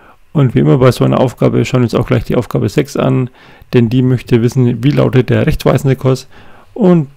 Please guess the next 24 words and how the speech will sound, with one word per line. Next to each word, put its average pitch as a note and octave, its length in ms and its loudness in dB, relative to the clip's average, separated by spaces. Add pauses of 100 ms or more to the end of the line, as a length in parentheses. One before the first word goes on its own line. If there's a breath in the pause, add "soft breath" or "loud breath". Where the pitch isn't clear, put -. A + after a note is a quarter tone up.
(100)
das - 520 -4
lösen B2 320 0
wir A2 120 2
jetzt A2+ 220 -4
beides A2+ 400 -2
wieder A#2+ 160 0
direkt A2+ 300 -2
in - 80 -2
der B2+ 80 0
Seekarte. A#2 640 -6 (920 soft breath)
Ja, E3 280 -6 (140)
den A#2 200 -8
Kurs - 480 -10
auf D#3+ 240 -4
die D3 320 -10
Tonne C#3+ 320 0
S C#3 160 -8
T G3+ 140 -8
absetzen F3 500 -8
ist C#3 100 -10
jetzt C#3 200 -8
unsere C#3 240 -2
nächste E3+ 260 -10
Aufgabe. D3 580 -4